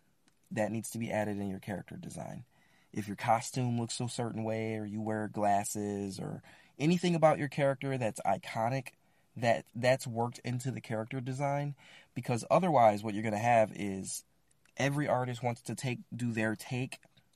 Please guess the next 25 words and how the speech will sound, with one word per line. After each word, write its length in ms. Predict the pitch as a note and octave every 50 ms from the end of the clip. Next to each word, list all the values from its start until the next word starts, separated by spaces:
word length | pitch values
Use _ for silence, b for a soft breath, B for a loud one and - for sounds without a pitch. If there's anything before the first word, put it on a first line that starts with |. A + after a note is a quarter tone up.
| _ _ _
on 240 | G#2+ G#2+ G#2+ A2+ A#2+
the 120 | B2 -
artist, 520 | - A#2+ B2 A#2+ A#2+ B2 B2 - - - _ _ -
on 180 | A#2+ A#2+ A#2
the 60 | A2+
character. 520 | - - C#3 A#2+ B2+ C3+ _ D3+ D3 C#3+ - B B B B B B B B B
And 140 | A#2+ A#2+
so 340 | - - B2+ A#2 A2+ A2 G#2+
in 240 | - A#2 A2+ A2 G#2+
one 200 | G#2+ A#2 B2 B2
issue, 400 | - A#2+ A#2+ - - A#2+ A2+ G#2+
he's 180 | G#2+ A#2 A2 -
gonna 160 | A#2 G#2+ G#2
have 120 | G#2+ G#2
a 60 | G#2
cape, 360 | - - - A#2+ A#2 B2 - - B B B B B B -
and 100 | A2 A2
then 100 | A2 A2
in 100 | G#2+ G#2
the 100 | G#2 G#2+
other 220 | A2 A2+ A2 G#2
issue, 320 | F2+ G#2+ A2 - - A2+ G#2
he's 140 | G#2+ G#2
gonna 200 | G2+ G#2+ G2 F#2+
have 320 | G2 G#2 G2 F#2+ F#2+ F#2